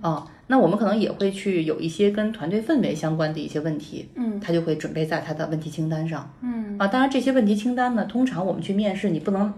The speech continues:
Speaker 1: 你不能拿了一本儿，对吧？然后跟面试官一问，<laughs>“你等会儿啊，我给你看看，哦，这个问题，这是不行的。”然后那这个准备呢，我是觉得你做跟不做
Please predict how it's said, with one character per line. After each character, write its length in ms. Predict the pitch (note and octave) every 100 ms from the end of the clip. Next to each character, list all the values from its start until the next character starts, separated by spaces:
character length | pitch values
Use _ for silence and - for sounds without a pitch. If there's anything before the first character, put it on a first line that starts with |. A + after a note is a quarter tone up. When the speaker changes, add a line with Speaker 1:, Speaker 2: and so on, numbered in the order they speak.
| -
Speaker 1:
你 100 | E3+
不 80 |
能 160 | G3 G#3
拿 140 | G#3
了 60 | A3
一 40 |
本 160 | B3 -
儿， 220 | - -
对 80 | E3+
吧？ 220 | E3 C#3+ - - -
然 140 | G#4 G3+
后 80 | E4
跟 120 | A#3+
面 160 | B3 A#3+
试 160 | G4+
官 180 | A3 A#3
一 60 | A#3
问， 160 | A3
<laughs> 0 |
“你 80 | A3
等 200 | G3 G3
会 100 | A#3
儿 80 | D#3+
啊， 120 | D#3
我 80 | D#3+
给 60 |
你 80 | G3
看 240 | G3+ A#3 F#3
看， 100 | E3+
哦， 140 | G3+
这 120 | G#3 A3
个 60 |
问 180 | F#3+ E3
题， 240 | E3 D#3 E3 - -
这 160 | D#4
是 80 | A3
不 100 | D#3+
行 240 | E3 - -
的。” 100 | D3 - - - -
然 100 | G3
后 60 | C#4
那 80 |
这 180 | D4 E4+
个 80 | B3
准 220 | - -
备 140 | E3+ F3
呢， 240 | D#3 D3+ - -
我 120 | E3
是 120 | E3
觉 140 | A3+ F#3+
得 100 | G#3+
你 140 | G3
做 420 | - - C4+ F#3+ -
跟 120 | A3+
不 180 | A3 -
做 400 | B3+ A#3+ - -